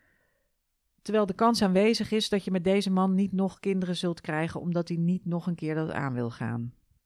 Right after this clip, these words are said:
En dan zit je dus met dat duivelse dilemma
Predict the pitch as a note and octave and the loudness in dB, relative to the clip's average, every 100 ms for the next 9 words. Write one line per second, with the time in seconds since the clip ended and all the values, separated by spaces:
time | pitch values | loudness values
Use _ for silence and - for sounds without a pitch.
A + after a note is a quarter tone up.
0 | _ _ _ - _ _ _ _ _ _ | _ _ _ -20 _ _ _ _ _ _
1 | _ _ F#3 F3+ F3+ F#3 F#3 - _ - | _ _ 0 2 2 0 -4 -8 _ -10
2 | D#3+ F3+ E3 E3 E3 D#3+ D#3+ D3+ D3 D3+ | -6 -4 -4 -4 -2 -4 -4 0 0 0
3 | D3+ - D#3 D3 D3 C#3 C#3+ C#3+ D#3 | -4 -6 -4 -2 -2 0 0 -2 -6